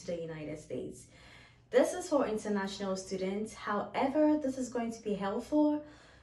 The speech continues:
to anybody at all who is, you know, trying to relocate from any part of the country to the United States. So if you are this person, please stick and stay,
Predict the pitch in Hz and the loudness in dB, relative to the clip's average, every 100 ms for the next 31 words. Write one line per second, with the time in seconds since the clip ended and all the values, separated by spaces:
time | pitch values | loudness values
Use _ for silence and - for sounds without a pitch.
0 | - - - 254 - 226 254 254 247 240 | -20 -14 2 2 4 6 6 8 8 6
1 | 214 202 214 220 226 240 226 208 214 196 | 4 2 2 0 0 0 -2 -4 -2 -2
2 | 190 - 208 214 208 190 185 185 - 220 | -2 -4 -2 -2 -2 0 -2 -4 -2 -2
3 | 214 202 185 180 180 180 - - - - | 0 -2 -4 -4 -4 -8 -12 -20 -20 -20
4 | - - 226 262 285 285 277 240 233 220 | -20 0 6 6 6 4 2 2 -2 -2
5 | 208 - 208 196 - - - 262 214 190 | -2 -2 -2 -2 -4 -12 2 6 6 4
6 | 175 170 - - - - - - - - | 0 -2 -2 -4 -4 -4 -6 -10 -18 -20
7 | - - 240 220 - 247 339 415 415 370 | -20 0 4 4 4 2 4 6 6 6
8 | 254 254 - 220 214 202 185 - - 254 | 4 2 -2 -2 -2 -4 -4 -4 2 4
9 | 339 339 339 320 302 - 220 214 208 220 | 4 0 -6 -6 -6 -2 0 2 2 0